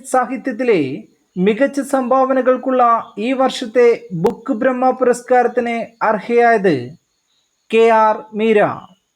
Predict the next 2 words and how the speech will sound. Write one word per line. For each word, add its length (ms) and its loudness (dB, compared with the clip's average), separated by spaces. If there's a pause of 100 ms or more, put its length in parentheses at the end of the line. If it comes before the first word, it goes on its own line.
(840)
ജനസംഖ്യാശാസ്ത്ര 1300 0
ഗവേഷണത്തിനുള്ള 920 0